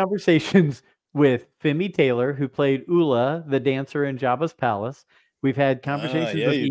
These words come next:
Speaker 1: Ian
Speaker 2: did.
Speaker 1: McDermott. We've had conversations with Vanessa Marshall, um, who played Hera in Rebels. So we,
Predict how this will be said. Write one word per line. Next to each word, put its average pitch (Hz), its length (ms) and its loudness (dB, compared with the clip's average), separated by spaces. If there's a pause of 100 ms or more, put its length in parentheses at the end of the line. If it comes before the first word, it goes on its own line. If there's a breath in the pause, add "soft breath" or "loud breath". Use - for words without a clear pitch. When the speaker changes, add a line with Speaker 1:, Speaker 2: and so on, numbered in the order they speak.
Speaker 1:
Ian 180 100 -2
Speaker 2:
did. 160 100 -10
Speaker 1:
McDermott. 151 400 -2 (420)
We've 139 140 2
had 135 360 2
conversations 147 640 -4
with 123 200 -2
Vanessa 127 400 -2
Marshall, 131 640 -4 (420)
um, 120 580 0 (360)
who 143 160 0
played 143 260 2
Hera 131 460 0
in 156 240 -4
Rebels. 123 360 -2
So 160 360 0 (800)
we, 156 140 -6